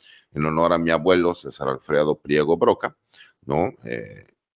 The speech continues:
pues, por el hecho de, de haber sido el fundador y quien donó esta secundaria, Carlos Marx,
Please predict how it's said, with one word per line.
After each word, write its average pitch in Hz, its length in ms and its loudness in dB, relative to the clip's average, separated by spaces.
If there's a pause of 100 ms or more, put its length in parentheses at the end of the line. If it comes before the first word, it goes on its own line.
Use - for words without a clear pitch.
(160)
pues, - 140 -16
por 95 200 2
el 82 100 2
hecho 98 300 2
de, 76 240 2
de 71 260 0
haber 76 200 2
sido 90 200 2
el 80 80 -2
fundador 85 720 0
y 73 120 -6
quien 67 240 -8
donó 78 360 -4
esta 76 240 -6
secundaria, 76 600 -4
Carlos 78 360 -2
Marx, 92 380 -2